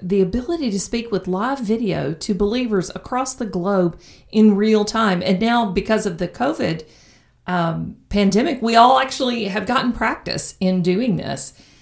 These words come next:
I'm providing audio, video resources online, helping equip the global church,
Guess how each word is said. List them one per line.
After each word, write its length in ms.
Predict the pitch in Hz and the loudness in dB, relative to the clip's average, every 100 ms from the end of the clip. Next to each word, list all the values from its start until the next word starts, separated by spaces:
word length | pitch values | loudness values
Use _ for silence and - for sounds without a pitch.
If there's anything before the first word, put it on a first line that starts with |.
| _ _ _ | _ _ _
I'm 140 | 190 185 | -2 0
providing 460 | 208 220 202 196 | 2 4 4 0
audio, 840 | - 233 269 262 247 240 240 - - - 196 156 _ _ | 2 2 4 2 2 0 -2 -8 -16 -18 -18 -18 _ _
video 460 | 160 208 247 262 262 | 4 4 6 4 2
resources 720 | 247 254 247 233 226 240 226 | 2 0 0 -2 -2 -4 -2
online, 520 | 226 220 220 214 220 | 0 2 2 0 0
helping 360 | 185 233 254 208 | -2 -2 -2 -4
equip 320 | 180 202 190 | -2 -4 -4
the 80 | 180 | -4
global 340 | 185 185 202 | 2 2 2
church, 440 | 214 196 175 - | -2 -2 -2 -4